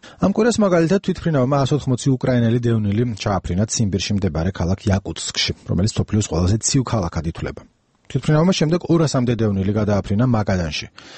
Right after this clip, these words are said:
მოწყვეტილი რეგიონის დედაქალაქში, რომელიც საბჭოთა მოსახლეობისთვის აქ განლაგებული პატიმართა ბანაკებით იყო ცნობილი.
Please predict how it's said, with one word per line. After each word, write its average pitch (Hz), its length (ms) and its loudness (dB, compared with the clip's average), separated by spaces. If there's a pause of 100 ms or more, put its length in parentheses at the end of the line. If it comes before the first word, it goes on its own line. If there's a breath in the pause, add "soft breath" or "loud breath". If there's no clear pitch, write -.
(320 loud breath)
მოწყვეტილი 113 480 0
რეგიონის 98 360 2
დედაქალაქში, 110 680 0
რომელიც 107 340 0
საბჭოთა - 400 -4
მოსახლეობისთვის 98 840 -2 (180)
აქ 104 160 -4
განლაგებული 78 540 -2
პატიმართა 85 540 -2
ბანაკებით 85 560 -2
იყო - 160 -8
ცნობილი. 73 440 -2